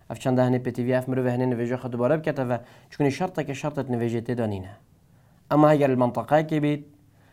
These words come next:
یا بزحمت بید، حتی بقبلت که بید، اف آلات و آمیرت امریکا اب دست، اب دست، اه، خلکی و هی اب دست ویدانینن و نشد تحدید کد کنه رخ قبلت کی ویا، او دی اجتهاد خوا کد و به اجتهاد خوا پشت دم بو دیار جید بید که برای اون قبله بو،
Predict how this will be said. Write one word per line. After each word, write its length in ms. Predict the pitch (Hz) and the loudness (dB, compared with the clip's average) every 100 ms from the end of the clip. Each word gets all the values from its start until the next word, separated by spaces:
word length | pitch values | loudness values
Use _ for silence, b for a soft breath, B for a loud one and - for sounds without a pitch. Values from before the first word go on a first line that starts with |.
| b | b
یا 100 | 131 | -2
بزحمت 580 | 120 120 117 127 131 151 | 0 0 -2 2 2 2
بید، 380 | 143 147 147 - _ b b - | 2 0 0 -8 _ b b -6
حتی 340 | 139 131 127 | 0 4 4
بقبلت 440 | - 123 123 143 | 4 -2 0 0
که 140 | 151 143 | 2 2
بید، 260 | 151 156 - | 2 -2 -2
اف 220 | 156 - | -2 0
آلات 340 | 131 143 147 | 0 2 0
و 20 | 143 | -2
آمیرت 360 | 131 131 131 | 0 0 0
امریکا 400 | 127 123 123 143 - - | -2 -4 0 0 0 -8
اب 140 | 135 123 | -8 -4
دست، 360 | 120 - - | -4 -4 -6
اب 140 | 131 127 | -4 0
دست، 360 | 139 135 - | -2 -2 -6
اه، 240 | 123 117 120 b b b b | -4 -4 -6 b b b b
خلکی 440 | - 135 120 - 156 | -4 0 0 0 2
و 180 | 143 143 | 4 4
هی 140 | 147 | 4
اب 180 | - 127 | 0 -2
دست 240 | 139 135 | -2 0
ویدانینن 560 | 123 120 117 139 156 151 | 0 2 2 2 2 2
و 120 | 127 | 0
نشد 500 | 143 170 156 131 - | 0 0 -2 -4 -6
تحدید 480 | 120 147 156 180 160 | -8 -6 -2 -2 0
کد 160 | 143 - | -2 -2
کنه 220 | 135 131 | 0 0
رخ 160 | 147 | 0
قبلت 420 | 151 - 139 139 131 | -2 -2 -2 -2 0
کی 100 | 196 | 2
ویا، 280 | 214 220 220 B B B _ | 4 4 0 B B B _
او 120 | 160 151 | 2 4
دی 100 | 143 | 2
اجتهاد 560 | 143 - 131 123 127 | 0 -2 -2 0 2
خوا 160 | 123 160 | 0 0
کد 280 | 160 160 - B B B 135 | 0 -2 -4 B B B -6
و 60 | |
به 100 | 127 | -4
اجتهاد 400 | 131 - 131 135 | -4 0 0 2
خوا 160 | 123 127 | 0 -4
پشت 240 | 127 - | -6 -6
دم 240 | 127 131 127 | 0 2 2
بو 120 | 127 | 2
دیار 300 | 123 175 214 | 2 2 2
جید 200 | 139 120 | 0 -2
بید 180 | 120 - | -4 -2
که 60 | |
برای 180 | 127 127 | 0 2
اون 180 | 127 180 | 2 0
قبله 340 | 175 190 190 | 0 0 2
بو، 160 | 190 | 2